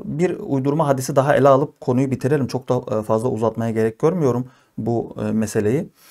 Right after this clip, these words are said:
E, bu da arkadaşlar Ebu Bekir radıyallahu anh'a atfedilen bir rivayettir. E, Ebu Bekir radıyallahu anh sözüm ona demiş ki,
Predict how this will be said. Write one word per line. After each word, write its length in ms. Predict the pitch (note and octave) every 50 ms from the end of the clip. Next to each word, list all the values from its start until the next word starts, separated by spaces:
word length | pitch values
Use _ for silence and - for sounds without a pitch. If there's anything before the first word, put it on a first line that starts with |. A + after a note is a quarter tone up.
| - - - - _ - C3
E, 220 | B2 B2 D3 D#3
bu 80 | F3 G#3
da 80 | A3
arkadaşlar 600 | F#3 D#3+ C#3+ - D3+ C#3+ C#3 C#3 - G3+ G#3 - -
Ebu 180 | C#3+ C#3 C#3+
Bekir 320 | C#3+ C#3+ C#3 - C3+ - - -
radıyallahu 600 | B2+ C3 B2+ B2 C#3 C3 C3 C#3 D3+ D3+ D3 C#3+
anh'a 240 | B2 B2 B2 C#3 D3+
atfedilen 520 | C3 B2+ - - B2 A#2 A#2+ B2+ C3 B2 B2+
bir 140 | B2+ A2+ A2+
rivayettir. 640 | A2 A2 G#2+ G#2+ G#2+ G#2 G2+ G#2 - G#3 G3+ G3+ - _ _ _ - _ _ _
E, 100 | - C3
Ebu 240 | A#2+ - C#3+ D3 C#3+
Bekir 200 | C#3+ C#3 - E3+
radıyallahu 360 | D#3 C#3+ B2+ C3+ C3 C3+ D3+
anh 80 | D#3 D3
sözüm 260 | - C3 C3 C#3+ C#3+
ona 200 | C#3+ D3 D3 C#3
demiş 240 | D3 E3+ G3 G3 -
ki, 220 | - G3 G#3 G3+